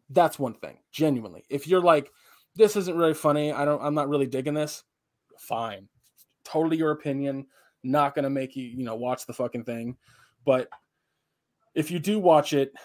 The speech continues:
and it has pointed a mirror at you <laughs> and you're like, "Nah," you're dumb. You're dumb. Sorry if that's offensive. I don't care. But anyway,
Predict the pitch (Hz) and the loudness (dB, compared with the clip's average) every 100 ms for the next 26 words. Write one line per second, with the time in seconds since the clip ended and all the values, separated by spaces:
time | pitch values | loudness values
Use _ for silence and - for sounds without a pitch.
0 | - _ _ _ _ - 160 156 156 160 | -20 _ _ _ _ -6 0 2 0 0
1 | 165 156 - 180 175 160 160 160 151 131 | -2 -4 -2 0 0 0 2 2 0 0
2 | 143 170 185 - 180 147 135 123 139 185 | -2 0 -2 -4 -4 0 0 0 0 4
3 | 185 185 - _ _ _ _ _ _ _ | 4 4 0 _ _ _ _ _ _ _
4 | 131 110 85 - - - _ _ _ _ | -10 -10 -12 -14 -16 -16 _ _ _ _
5 | _ _ _ - 175 139 131 - _ _ | _ _ _ -10 -2 -2 -2 -10 _ _
6 | _ _ _ _ _ _ _ _ _ _ | _ _ _ _ _ _ _ _ _ _
7 | - - _ _ _ _ _ - 131 147 | -12 -12 _ _ _ _ _ 0 4 6
8 | 147 151 151 147 123 123 - _ - 113 | 6 2 2 -2 -2 -4 -10 _ -14 -8
9 | 120 113 107 107 _ _ _ _ _ _ | -6 -4 -6 -6 _ _ _ _ _ _
10 | _ _ _ _ _ _ _ _ _ _ | _ _ _ _ _ _ _ _ _ _
11 | - 107 95 _ _ _ - 185 117 | -4 -4 -4 _ _ _ 2 2 2